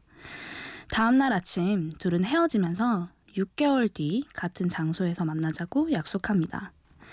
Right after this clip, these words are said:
그들은 어떻게 됐을까요? 정말 만났을까요?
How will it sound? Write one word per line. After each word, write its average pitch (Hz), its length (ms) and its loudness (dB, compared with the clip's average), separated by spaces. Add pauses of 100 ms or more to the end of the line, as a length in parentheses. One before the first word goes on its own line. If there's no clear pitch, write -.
(460)
그들은 196 340 2
어떻게 214 300 -2
됐을까요? 165 720 -2 (380)
정말 170 280 2
만났을까요? 170 680 0